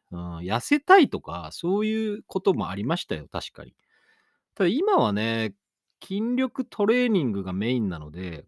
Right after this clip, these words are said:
まあ、重量重視でね、<laughs> あの、トレーニング組んでますね。「お前は一体何者になるんだ」と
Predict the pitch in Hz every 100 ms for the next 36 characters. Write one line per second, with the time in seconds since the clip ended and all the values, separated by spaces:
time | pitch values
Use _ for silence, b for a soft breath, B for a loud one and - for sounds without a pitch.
0 | _ _ _ _ _ _ _ _ _ _
1 | 120 120 107 147 214 240 254 113 123 131
2 | - 82 80 92 - _ - - 120 107
3 | 101 113 110 117 104 - 101 - - 92
4 | 113 107 127 175 156 151 185 113 139 214
5 | 240 214 202 151 82 82 -